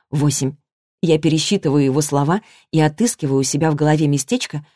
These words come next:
где можно навсегда их сохранить. Хочется спрятать их в ящичек и подписать, доставать и перечитывать,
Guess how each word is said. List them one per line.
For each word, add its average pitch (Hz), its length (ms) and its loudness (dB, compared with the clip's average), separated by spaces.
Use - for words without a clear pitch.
где 156 200 2
можно 180 260 2
навсегда 151 480 -2
их 185 140 -2
сохранить. 135 640 -4
Хочется 156 440 -4
спрятать 160 580 -2
их 160 160 -6
в 143 80 -4
ящичек 156 580 -2
и 151 120 0
подписать, 151 680 -4
доставать 135 640 -4
и 220 120 -2
перечитывать, 185 800 -2